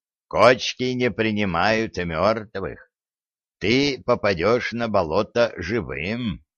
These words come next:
Ты собираешься их всех уничтожить? Всех-всех?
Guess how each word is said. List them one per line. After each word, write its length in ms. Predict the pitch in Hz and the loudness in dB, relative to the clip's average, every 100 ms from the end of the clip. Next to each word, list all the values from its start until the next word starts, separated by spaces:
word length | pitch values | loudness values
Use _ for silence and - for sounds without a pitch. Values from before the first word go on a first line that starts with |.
| _ _ _ _ _ _ _ _ _ _ _ _ _ _ _ _ _ | _ _ _ _ _ _ _ _ _ _ _ _ _ _ _ _ _
Ты 440 | - 80 123 143 - | -8 -4 -2 -4 -2
собираешься 880 | - 92 76 82 123 139 120 - 98 | 0 0 -2 0 0 0 -2 -4 -4
их 240 | 120 113 | -4 -4
всех 340 | - 120 123 120 | -2 -2 -2 -2
уничтожить? 1040 | 104 92 - - 69 110 135 202 - - _ _ _ _ | -2 -2 -6 -8 -6 -4 -2 -4 -8 -20 _ _ _ _
Всех-всех? 680 | - 190 185 - 220 - - | 0 2 2 2 2 2 -10